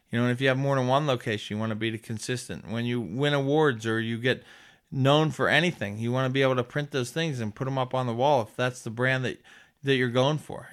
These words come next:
You know, there was a point where we decided to pivot, which one thing we'll talk about later on in, on a different podcast, and we decided that we wanted to go ahead and, and really be known for our pizza, and we decided to, all these awards, we started putting 'em on our shirts and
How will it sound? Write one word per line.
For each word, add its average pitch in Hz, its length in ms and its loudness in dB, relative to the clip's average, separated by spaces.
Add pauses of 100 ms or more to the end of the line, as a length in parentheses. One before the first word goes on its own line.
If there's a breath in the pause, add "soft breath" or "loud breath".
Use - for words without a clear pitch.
(100)
You 123 100 -4
know, 123 120 0
there 127 120 0
was 127 140 0
a 117 60 -6
point 143 300 -2
where 131 340 2 (460 loud breath)
we 147 120 0
decided 143 440 2
to 131 60 -2
pivot, 151 460 0
which 113 240 -6
one 123 180 0
thing 127 180 -4
we'll 123 120 -4
talk 127 280 -6
about 131 280 -2
later 127 340 0
on 135 200 0
in, 135 180 -4 (400 soft breath)
on 135 180 0
a 135 60 0
different 135 340 -2
podcast, 139 560 -2
and 113 100 -4
we 113 100 -4
decided 120 500 -2
that 120 140 -2
we 120 100 -4
wanted 131 220 -2
to 127 80 -4
go 127 160 0
ahead 131 200 0
and, 123 200 -2 (500 soft breath)
and 131 240 2
really 147 220 6
be 139 120 -2
known 135 360 2
for 139 180 -2
our 127 120 4
pizza, 156 440 -4
and 113 300 -4
we 120 120 2
decided 127 540 -2
to, 123 400 -2 (100)
all 127 160 0
these 131 220 -4
awards, 127 400 -2
we 117 80 -4
started 117 300 -2
putting 131 220 -8
'em 120 120 -4
on 120 160 -4
our 107 160 -2
shirts 131 500 -4
and 107 200 -4